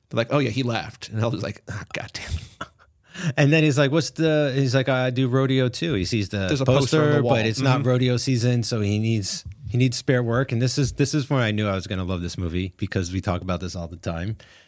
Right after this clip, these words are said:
Speaker 2: He's like, "Oh, well, like, I guess I'll be a rock star until the rodeo. You know, I guess I'll go sing music 'cause that's what I'm good at." But he, he says it in such, like, a, "Oh, man, I gotta do this shit again."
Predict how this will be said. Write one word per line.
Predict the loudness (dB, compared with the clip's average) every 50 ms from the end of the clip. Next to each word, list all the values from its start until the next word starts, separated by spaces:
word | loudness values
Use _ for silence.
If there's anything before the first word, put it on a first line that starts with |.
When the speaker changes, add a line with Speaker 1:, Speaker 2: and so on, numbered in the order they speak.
| _ _ _ _ _ _ _ -2
Speaker 2:
He's | 0 0
like, | 2 2 2
"Oh, | 4 4 4 4
well, | 4 4 4 4 2 2 0 2
like, | 2 2 2 2 2
I | 2 2 2
guess | 2 2 2 2 0
I'll | 0 2
be | 2 2
a | 2 4
rock | 4 4 2 2 0
star | -2 -4 -2 -2 0 2 2 2
until | 0 0 0 -2 0
the | 0 2
rodeo. | 4 4 4 6 6 6 6 6 6 6 6 4
You | 4 4
know, | 4 4 4
I | 4
guess | 4 2 2 2
I'll | 4
go | 4 4 4
sing | 4 2 2 2 4
music | 4 4 4 4 4 2 0 2
'cause | 2 4
that's | 4 4 4 4
what | 2 2
I'm | 2 2 4 2
good | 2 2
at." | 2 2
But | 2 2
he, | 2 2 0 2 2 2 2
he | 2 -2
says | -2 0 0 2 2 0
it | 0 0
in | -2
such, | 0 0 -2 0 -2
like, | -2 -2
a, | -2 -2 0
"Oh, | 0 0 0 0 -4 -6 -4
man, | 0 4 4 6 6 4 4
I | 2
gotta | 2 2 2 0
do | 2 2 2 2
this | 2 2 0
shit | 0 0 0 0 0
again." | 0 2 2 0